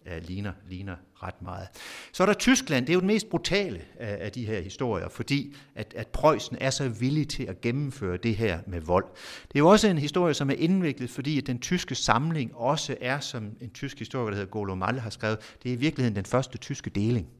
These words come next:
fordi at man s-, spl-, holder Østrig udenfor. Men det er en tysk samling, som bliver, bliver gennemført fra oven, som bliver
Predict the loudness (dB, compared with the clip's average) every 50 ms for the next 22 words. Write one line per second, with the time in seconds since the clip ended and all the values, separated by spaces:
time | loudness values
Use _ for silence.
0 | _ _ _ _ _ _ _ _ _ -20 -20 _ -20 _ -6 -6 -4 -2 -2 -4
1 | -2 -4 -6 -4 -4 -4 -4 -4 -4 -8 -10 -10 -12 -12 -12 -10 -10 -10 -8 -4
2 | -2 -2 -2 -2 -4 -10 -12 -2 0 0 0 0 -4 -8 -10 -10 -10 -12 -8 -4
3 | -2 0 0 -2 -2 -6 -8 -8 -8 -8 _ _ _ -20 -20 -18 -16 -16 -16 -16
4 | -10 -4 -4 0 4 4 6 6 4 2 2 2 2 2 2 4 6 6 6 6
5 | 4 0 0 -2 -2 -2 -2 -2 -2 0 0 0 -2 -2 -4 -14 -20 _ -4 -4
6 | -4 -2 2 2 2 4 2 0 0 -2 -2 -4 -4 -4 -6 -6 -4 -4 -4 0
7 | 6 8 10 10 10 8 6 2 -2 -4 -8 -8 -6 -6 -8